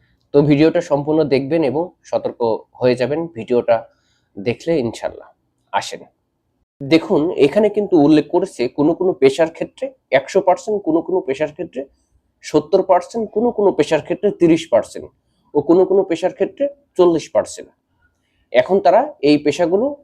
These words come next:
যাদের একশো পার্সেন্ট সৌদিকরণ করা হবে যেখানে, সেখানে কোনো আজনবী কাজ করবে না, মানে কোনো প্রবাসী কাজ করবে না। এবং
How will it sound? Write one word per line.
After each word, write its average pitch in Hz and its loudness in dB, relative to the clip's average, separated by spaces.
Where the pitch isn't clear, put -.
যাদের 127 4
একশো 151 2
পার্সেন্ট 208 2
সৌদিকরণ 175 0
করা 165 0
হবে 180 0
যেখানে, 147 0
সেখানে 214 4
কোনো 247 6
আজনবী 170 4
কাজ - 2
করবে - -8
না, 95 -6
মানে 107 -4
কোনো 151 -2
প্রবাসী 143 0
কাজ 113 0
করবে - -12
না। - -20
এবং 160 4